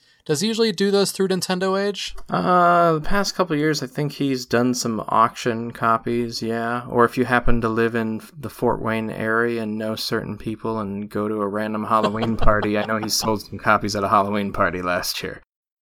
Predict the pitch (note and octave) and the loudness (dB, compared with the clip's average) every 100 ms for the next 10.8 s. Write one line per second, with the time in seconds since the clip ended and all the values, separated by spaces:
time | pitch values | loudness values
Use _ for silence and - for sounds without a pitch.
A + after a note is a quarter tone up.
0 | _ _ - C#3 B2+ A#2+ - D#3 G3 A3 | _ _ -8 -4 -2 -2 -2 2 2 2
1 | A3 - G3 - D3+ C3+ C3 C3 C3 A#2+ | 0 2 -2 0 4 6 6 6 4 2
2 | - A#2+ A2+ A2 G#2+ G#2+ A2 G#2+ _ _ | -2 -2 0 -2 -4 -8 -10 -14 _ _
3 | - C3 C3+ C#3+ C#3+ D#3+ D3 C3+ C#3 C#3 | -14 -6 0 2 2 0 0 -2 0 0
4 | C3+ B2+ A#2+ A#2 A2+ B2 B2 A#2 A#2+ - | 0 2 2 2 -2 -4 -4 -2 -4 -6
5 | - A2+ G#2+ G#2 - _ _ - A2+ A2 | -4 -2 -2 -4 -10 _ _ -8 -2 0
6 | G#2+ A2+ A#2+ B2+ E3+ D#3+ F3+ D3 B2+ B2 | 0 -2 -2 -2 -4 -6 -6 -4 -2 0
7 | C#3 - C#3+ C3 B2 C#3 D3+ - E3+ D3+ | 0 -2 -6 -4 -2 2 2 0 -2 0
8 | D#3+ D#3 - C#3+ - D#3+ D3+ - - D3 | 0 -2 -4 -4 -2 2 2 2 -10 -6
9 | B2 A#2+ C#3+ C3 - B2+ B2 B2 B2 B2+ | -4 0 2 2 -2 -2 -2 -2 -2 -4
10 | A#2+ B2 A#2 A2+ B2 B2 A2+ G#2+ | -4 -4 -4 -4 -2 0 -2 -8